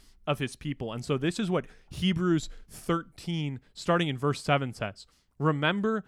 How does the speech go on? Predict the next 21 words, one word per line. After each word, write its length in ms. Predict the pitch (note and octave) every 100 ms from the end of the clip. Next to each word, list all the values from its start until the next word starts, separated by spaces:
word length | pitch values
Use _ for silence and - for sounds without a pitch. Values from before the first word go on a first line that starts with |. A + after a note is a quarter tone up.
| _
your 340 | - D3 D#3+ C3
leaders, 580 | B2 D#3+ D3 G#2 - -
those 260 | D3 F3
who 120 | - F3
spoke 480 | - - D3 -
to 120 | - F#3+
you 240 | F#3+ F#3+
the 140 | D#3
word 340 | B2+ B2 D3+ F3
of 140 | D3+
God. 320 | B2+ A#2+ G#2 - _ _
Consider 580 | - D#3 - - F#3 A3+
the 160 | F#3+ B2
outcome 520 | C3+ - - E3 D#3 _ _
of 140 | C#3+ C#3
their 160 | C#3+ C3+ -
way 320 | B2 C3 E3
of 180 | F3 C3+
life 340 | C3 B2 A#2+ -
and 160 | C#3 C3 _
imitate 520 | D3+ E3+ - E3+ D#3+